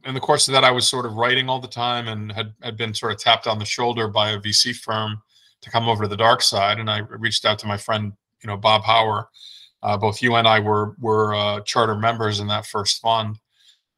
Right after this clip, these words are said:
And, um, I said, "Hey, Bob, you think I'd be any good at this? Think I'd enjoy it?" And he said,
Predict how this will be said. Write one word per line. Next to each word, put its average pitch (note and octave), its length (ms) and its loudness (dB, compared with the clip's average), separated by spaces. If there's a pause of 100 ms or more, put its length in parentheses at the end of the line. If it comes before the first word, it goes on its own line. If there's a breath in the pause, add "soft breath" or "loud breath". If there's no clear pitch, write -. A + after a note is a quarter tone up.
(160)
And, A2 360 0
um, G#2+ 380 4
I G#2+ 80 -2
said, A#2 220 0
"Hey, B2+ 120 6
Bob, A2+ 380 4
you G#2 140 -2
think A2 160 -2
I'd G#2 100 -4
be A2 100 -2
any G#2 120 -2
good A2+ 160 2
at A2+ 100 -6
this? A2+ 260 4
Think G#2+ 160 -10
I'd G#2 100 -4
enjoy A2 360 0
it?" G#2+ 200 0 (380)
And A2 100 -6
he A2+ 60 -4
said, G#2+ 380 0